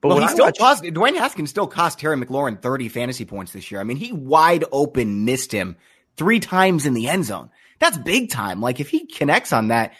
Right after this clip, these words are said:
Speaker 2: we're talking about Terry McLaurin as having an incredible season.
Speaker 1: Yeah, and I think, I think that's an opportunity. I, I've been saying this on Saturday and Sunday every time I do the N F L rookie reports that I almost wanted Terry McLaurin to struggle down the stretch.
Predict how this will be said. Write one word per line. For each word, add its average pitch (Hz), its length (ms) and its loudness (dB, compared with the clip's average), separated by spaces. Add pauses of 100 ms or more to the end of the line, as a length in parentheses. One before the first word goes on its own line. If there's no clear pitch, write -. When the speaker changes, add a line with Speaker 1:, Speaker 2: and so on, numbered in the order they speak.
(240)
Speaker 2:
we're 190 100 0
talking 220 260 4
about 135 200 4
Terry 139 220 6
McLaurin 123 420 2
as 107 100 -4
having 123 220 -2
an 101 120 -6
incredible 101 580 -2
season. - 460 -10 (420)
Speaker 1:
Yeah, 151 300 -2
and 120 100 -2
I 131 140 2
think, 151 300 -4 (260)
I - 80 -8
think 160 180 -6
that's 135 200 -2
an 127 80 -2
opportunity. 113 840 -4
I, 120 220 0
I've 123 120 4
been 139 120 -2
saying 127 220 0
this 120 160 -4
on 107 100 -2
Saturday 113 280 2
and 98 100 -2
Sunday 120 240 0
every 107 180 -2
time 110 240 0
I 104 60 2
do 110 200 0
the 101 200 -2
N 104 80 0
F 104 120 -4
L 104 60 4
rookie 107 320 2
reports 92 500 2 (280)
that 127 180 2
I 147 120 6
almost 160 360 4
wanted 120 760 4 (220)
Terry 131 260 6
McLaurin 127 540 2
to 113 60 -2
struggle 120 540 2
down 113 300 2
the 110 80 -4
stretch. - 600 0